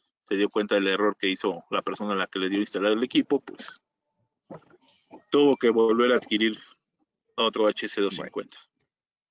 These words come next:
Speaker 2: ¿Y qué demonios está pasando con el H C doscientos que estás tratando de actualizar?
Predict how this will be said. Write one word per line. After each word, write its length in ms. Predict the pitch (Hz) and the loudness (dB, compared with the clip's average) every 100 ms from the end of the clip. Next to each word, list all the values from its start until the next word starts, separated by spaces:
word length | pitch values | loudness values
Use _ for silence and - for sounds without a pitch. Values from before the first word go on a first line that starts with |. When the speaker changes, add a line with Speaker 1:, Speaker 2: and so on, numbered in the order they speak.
| _ | _
Speaker 2:
¿Y 160 | 117 120 | 0 2
qué 200 | 165 165 | 6 6
demonios 800 | 156 143 147 135 123 143 269 - | 6 6 6 6 4 4 2 0
está 260 | 113 - 120 | -2 0 2
pasando 480 | 123 120 113 117 | 2 0 0 -2
con 160 | 117 104 | -4 -4
el 120 | 98 | -4
H 240 | 101 101 101 | -4 -6 -8
C 60 | |
doscientos 480 | 104 104 107 98 110 | -6 -6 -6 -12 -12
que 120 | - | -10
estás 200 | 95 95 | -10 -12
tratando 420 | - 101 95 92 | -8 -8 -6 -8
de 40 | 87 | -8
actualizar? 600 | - 160 - - - | -10 -12 -12 -12 -14